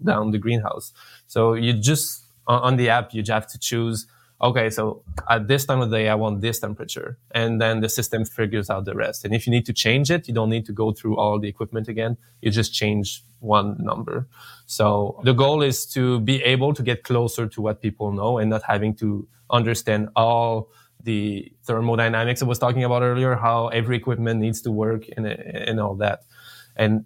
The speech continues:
since the computer takes the decision of what needs to be done to get to the results that the farmer wants, you can include other inputs as well, like the wind speed, uh, the outside temperature, the humidity.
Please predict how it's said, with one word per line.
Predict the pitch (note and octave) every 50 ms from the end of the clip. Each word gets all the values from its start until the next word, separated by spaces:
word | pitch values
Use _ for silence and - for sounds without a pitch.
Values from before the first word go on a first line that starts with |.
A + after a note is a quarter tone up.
| - -
since | - - - C#3 C#3 C3+
the | C#3 C3
computer | B2 - B2+ A2+ - C3 B2+ A#2 A#2 A2+ A2
takes | G#2+ - - A#2 A#2 A#2+ A#2
the | B2 B2
decision | A#2 C3 C3 - C#3+ C3 D3 D#3 E3 C#3+
of | A#2 G#2+ A2
what | G#2+ G#2+ G#2+
needs | G#2+ G#2 G#2+ G#2+ -
to | - A2
be | G2+ A2+ A2
done | G2 A2 G#2+ G#2+
to | G#2+ -
get | G#2 - G#2 G#2 - - - - -
to | A2+ G#2
the | G2 G#2 G2 F#2+
results | G2+ G#2 G2+ G#2+ G#2+ A2+ A2 - -
that | G2+ G2 -
the | G2+
farmer | - - G#2+ G#2 G2+ G#2
wants, | G#2 A2 C3 E3+ G#3+ G#3+ - - - - - - - _ -
you | C3 B2+
can | - C#3 C3+
include | C3+ B2+ A2 - C3+ C3 C3 B2+ B2 - - -
other | A#2+ A#2+ A#2 A#2 A#2 A#2 A2+ A#2 A#2 A2+ A2 G#2+ -
inputs | B2+ C3 C3 - C3+ A2+ G#2 -
as | G#2+ G2+
well, | G#2+ G#2+ G2+ G2
like | G#2 G#2+ G2+
the | G#2+ G#2+ G2+
wind | G2 G#2+ G#2+ G#2+ G#2+ A2 G#2+ G#2+
speed, | - - - A2 G#2+ G#2+ G#2+ G#2+ - _ _ _ -
uh, | - -
the | A2 G#2+ G#2+ G2+ G#2+ - -
outside | G#2+ A2+ A2 - - G#2+ G#2 G#2
temperature, | - G#2 G2 - G#2 - - - G2+ G2 G2
the | F#2 G2
humidity. | F#2 G2+ A2 A2 A2 G#2+ A2 G#2+ G#2+ - G#2+ G2+ G2+ G2+